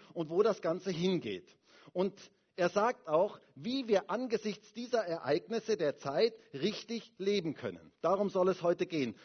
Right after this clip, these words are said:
Ein spannendes Thema. Interessiert euch das? Okay. Oder soll ich wieder nach Hause gehen? Ähm, na, also ich finde das ein echt spannendes Thema, ein echt herausforderndes Thema. Und mir ist natürlich bewusst, dass es bei diesem Thema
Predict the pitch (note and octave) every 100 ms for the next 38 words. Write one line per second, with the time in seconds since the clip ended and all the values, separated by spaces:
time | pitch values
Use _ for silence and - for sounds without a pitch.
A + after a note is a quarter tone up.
0 | - C3+ C#3 - - F3+ A3+ A3 F3 D#3+
1 | - D3 A2+ C#2+ - _ _ _ _ _
2 | _ _ _ _ _ _ _ G#2+ B2+ D#3
3 | G#3+ G#3+ B3 B3+ - _ _ _ _ -
4 | - - - - _ _ - - C3 A#2+
5 | D3+ - B2+ A#2+ - - - - A2 -
6 | - - - C#3+ C#3 C3 C3 C3+ A#2+ G#2+
7 | G2+ G#2 G2+ G2 - - - A#2 A#2 -
8 | - - - - - - D3+ B2+ - -
9 | D#3+ G3+ G#3 G3+ A3 G#3 F#3 F#3+ A3 A#3+
10 | - - A3+ G#3+ G#3+ - B3 B3+ E3+ B2+
11 | D3+ - A3+ A#3 - E3 E3 A#3 A#3+ G#3
12 | G3 F#3+ F#3 - F#3+ E3 A#2+ - - F#3+
13 | G#3+ A#3 A3+ A3 A3+ G3+ G3+ G#3 C4 C4
14 | A3+ G3 G#3+ F#3+ - B3 B3 - A#3 A#3
15 | G#3